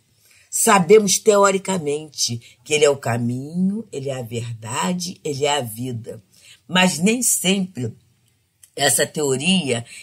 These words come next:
ela ressoa em nossa alma, em nosso coração. Então, gente,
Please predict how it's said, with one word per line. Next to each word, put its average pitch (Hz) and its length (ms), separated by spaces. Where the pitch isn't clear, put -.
ela 170 200
ressoa 196 1160
em 156 120
nossa 156 400
alma, 131 360
em 127 40
nosso 127 300
coração. 120 680
Então, 185 520
gente, 110 300